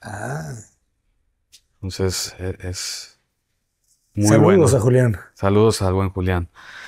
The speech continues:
Speaker 1: Maestro.
Speaker 2: Entonces, ya para subir a la escalera, pues es una escalera, eh, en espiral, eh, bastante orgánica y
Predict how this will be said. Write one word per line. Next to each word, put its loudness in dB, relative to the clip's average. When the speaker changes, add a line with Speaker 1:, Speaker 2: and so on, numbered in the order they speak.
Speaker 1:
Maestro. -6
Speaker 2:
Entonces, 0
ya 4
para 2
subir 4
a 4
la 4
escalera, 2
pues -6
es -2
una 2
escalera, 0
eh, -4
en 0
espiral, 2
eh, -2
bastante 0
orgánica 2
y -2